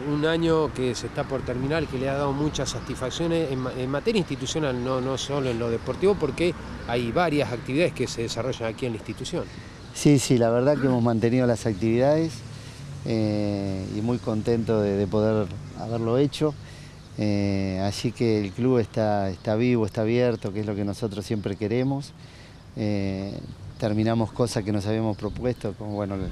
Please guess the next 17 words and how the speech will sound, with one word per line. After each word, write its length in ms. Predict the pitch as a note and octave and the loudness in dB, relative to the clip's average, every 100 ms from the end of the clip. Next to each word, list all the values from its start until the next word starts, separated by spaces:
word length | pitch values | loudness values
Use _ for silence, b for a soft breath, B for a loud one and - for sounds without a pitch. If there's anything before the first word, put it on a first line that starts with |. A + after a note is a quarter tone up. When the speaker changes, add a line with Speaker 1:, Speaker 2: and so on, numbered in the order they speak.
| - - | -4 -2
Speaker 2:
pintarlo, 1000 | G#2+ G#2 B2 A#2+ A2+ G#2 G#2+ G#2 G2+ F#2+ B B B B - | 0 4 4 4 2 2 2 4 2 0 B B B B -6
eh, 220 | G#2+ G#2 | -2 0
organizar 480 | G2+ G2+ G#2 G2+ A#2 | 2 2 2 2 0
las 120 | A2+ | 0
parrillas. 720 | - A2 A2+ B2+ A#2 - A2 | 0 2 4 4 4 2 -2
Ya 80 | - | 0
el 80 | A2+ | 0
club 460 | A2+ A#2 A2+ G2+ G2 B B B B B - | 0 2 2 0 -6 B B B B B 0
ahora 520 | G#2+ A2 A2 G#2 G2 | 2 4 4 4 2
está 240 | - A#2 | 2 0
preparado 560 | G#2 G#2+ A2 A2+ A#2+ A2+ | 2 2 2 4 4 4
para 220 | A2 G2+ | 2 0
ser 200 | - A2 | 0 0
alquilado, 760 | A2 G#2+ A2+ C3 D3+ D3+ D3 B2+ | 0 0 2 4 4 4 2 2
ya 360 | - G#2+ G#2 | 0 0 0
estamos 400 | G2 - A2 - | -2 -2 -2 -2
terminando 800 | - - A2 A#2 A#2+ A2 G2+ | -2 -2 2 2 2 2 0